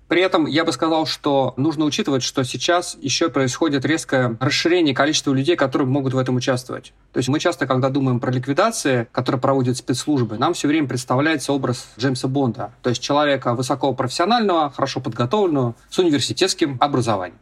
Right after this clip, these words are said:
Или, по крайней мере, закончившего какую-нибудь академию. А на самом деле реальность двадцатого века говорит нам о том, что,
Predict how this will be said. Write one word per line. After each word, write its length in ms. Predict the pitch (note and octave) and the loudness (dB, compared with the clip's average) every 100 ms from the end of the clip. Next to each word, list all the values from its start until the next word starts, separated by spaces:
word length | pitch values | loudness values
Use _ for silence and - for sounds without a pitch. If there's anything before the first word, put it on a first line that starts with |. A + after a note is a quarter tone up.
| _ | _
Или, 140 | C#3 | -4
по 140 | - A#2 | -2 -2
крайней 220 | C3+ C3+ | 0 0
мере, 120 | A#2 | 2
закончившего 540 | A2+ C#3+ C3+ B2+ - A2 | 0 0 -2 -4 -6 -4
какую-нибудь 480 | G#2 - A#2+ A2+ | -4 -2 0 0
академию. 540 | A#2 A#2 A2 G2+ - - _ - - - | -2 -2 -2 -4 -8 -16 _ -20 -20 -6
А 120 | - | 0
на 120 | C3+ | 0
самом 360 | D#3 C4 A#3 F3 | 2 2 4 2
деле 320 | E3 G#3 D#3+ | 2 2 2
реальность 640 | B2+ D3+ A3 A3 D#3+ - - | 2 2 2 0 0 -6 -6
двадцатого 480 | C3 C#3+ F#3 E3 E3 | -2 0 0 0 0
века 240 | B3+ F3 | 0 0
говорит 260 | C3+ D3 - | 0 0 0
нам 140 | D3+ | 0
о 80 | C#3+ | 0
том, 160 | A3+ A#3+ | 0 -2
что, 680 | - - D3+ C#3+ C3+ B2 | -4 -2 2 2 2 0